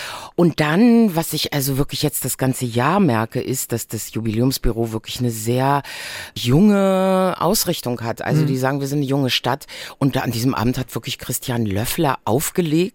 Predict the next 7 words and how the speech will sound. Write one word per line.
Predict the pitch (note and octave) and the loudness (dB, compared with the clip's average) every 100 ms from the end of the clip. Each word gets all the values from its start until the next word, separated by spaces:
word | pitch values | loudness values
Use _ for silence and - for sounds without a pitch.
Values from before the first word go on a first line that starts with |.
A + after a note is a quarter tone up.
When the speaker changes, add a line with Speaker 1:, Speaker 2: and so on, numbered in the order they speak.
| - | -6
Speaker 1:
mit | B2+ A#2 - | -2 -2 0
einer | A#2+ | -2
riesengroßen | C3 C3 C#3+ A#2 B2 C#3+ C3 - - - - - | -2 -2 -4 -2 -2 0 -2 -4 -10 -12 -12 -4
Caspar | C#3+ - C3+ | -2 0 0
David | B2 B2+ | 0 -4
Friedrich | - C3+ - A#2+ - A2+ | -6 -8 -4 -4 -2 0
Lichtshow. | E3 - - - C3 A#2+ C#3+ | 0 -2 -4 0 2 2 0